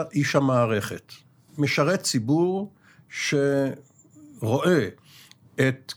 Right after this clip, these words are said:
כמעט את חזות הכל, בוודאי מבחינה ארגונית, בעבודה בתוך המערכת. ועכשיו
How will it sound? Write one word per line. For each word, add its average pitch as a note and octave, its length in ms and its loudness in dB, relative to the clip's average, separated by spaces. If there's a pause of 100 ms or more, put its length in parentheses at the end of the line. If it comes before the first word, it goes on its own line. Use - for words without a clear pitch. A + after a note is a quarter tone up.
כמעט B2+ 380 0
את - 120 -12
חזות A2+ 340 -2
הכל, E3+ 300 2
בוודאי A2 440 0
מבחינה C#3 340 2
ארגונית, F3 680 0
בעבודה C#3+ 640 2 (100)
בתוך C3 460 2
המערכת. A2+ 760 0 (640)
ועכשיו A3 600 0